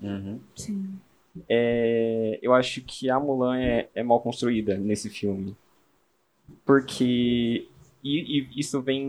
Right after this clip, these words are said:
Speaker 3: muito do, do que eles fizeram com ela. Nesse filme, eles transformam ela numa, numa pessoa que tem um dom, uma,
Speaker 2: Sim.
Speaker 3: uma abençoada, uma pessoa que,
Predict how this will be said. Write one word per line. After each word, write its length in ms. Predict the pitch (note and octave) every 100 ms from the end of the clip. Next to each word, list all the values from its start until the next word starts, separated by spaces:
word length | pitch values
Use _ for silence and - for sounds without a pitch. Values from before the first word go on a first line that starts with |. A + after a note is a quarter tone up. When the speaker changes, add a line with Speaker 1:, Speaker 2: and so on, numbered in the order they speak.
| C3+
Speaker 3:
muito 520 | A#2 C#3 D#3+ E3 D#3
do, 680 | C#3 C#3 C3+ C3+ B2+ B2 -
do 160 | A2+ B2+
que 180 | B2+ C#3
eles 260 | C#3 D3
fizeram 340 | - C3+ C3 C3+
com 220 | C#3+ D3
ela. 340 | A2 G2 F#2+ - _ _ _ _ _ _ -
Nesse 260 | C3 C3 C3+
filme, 460 | - C3 D3 C3
eles 380 | A#2+ A#2+ A#2 -
transformam 540 | B2 A#2+ A#2+ A#2 B2
ela 300 | A#2 A#2 B2
numa, 880 | C3 B2+ B2 B2 A#2+ A#2 A2 G#2 G2 G2+ - _ _
numa 140 | E3+ F3
pessoa 280 | E3+ E3
que 100 | D#3
tem 120 | - D#3
um 140 | F3+
dom, 320 | C#3 A#2 G#2+ - -
uma, 220 | B3+ B2+
Speaker 2:
Sim. 340 | G3+ G3 F#3+ -
Speaker 3:
uma 160 | C3 C3
abençoada, 760 | B2 C3+ - C#3 A2+ G#2 G#2+ A2+ - -
uma 100 | A2
pessoa 280 | - A2+ A2
que, 580 | - A#2+ A#2 A2 -